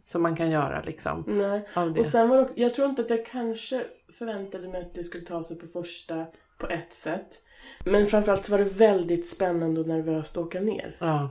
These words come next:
Speaker 2: Att det var som att
Speaker 1: Nu.
Speaker 2: nu skrivs historia.
Speaker 1: Ja, nu börjar vi den här resan, liksom.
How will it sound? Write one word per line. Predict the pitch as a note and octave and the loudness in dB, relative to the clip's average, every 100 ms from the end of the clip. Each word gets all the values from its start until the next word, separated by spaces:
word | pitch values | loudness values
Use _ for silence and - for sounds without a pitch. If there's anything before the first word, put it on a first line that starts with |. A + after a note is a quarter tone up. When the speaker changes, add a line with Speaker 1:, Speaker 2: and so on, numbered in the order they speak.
| - | -6
Speaker 2:
Att | D#3+ - | -6 -2
det | E3+ | -2
var | E3 D#3 | 0 -2
som | D3+ D#3+ | -4 -4
att | D#3 - - - _ _ _ - | -4 -8 -16 -18 _ _ _ -2
Speaker 1:
Nu. | E3+ D#3+ | 4 8
Speaker 2:
nu | D#3 D3+ | 8 6
skrivs | D3+ - D#3 D3+ C#3+ - | 2 -2 0 0 -2 -4
historia. | D3 - G3 E3+ | -6 -2 0 2
Speaker 1:
Ja, | D#3+ E3 | 2 2
nu | F#3 F3+ E3 | 2 4 4
börjar | E3+ D#3 D3+ | 4 6 4
vi | D3 | 2
den | C#3+ | -2
här | C#3 C3+ | -4 -2
resan, | C#3 C3+ - D#3 C3+ | -2 -4 -6 -10 -8
liksom. | - | -2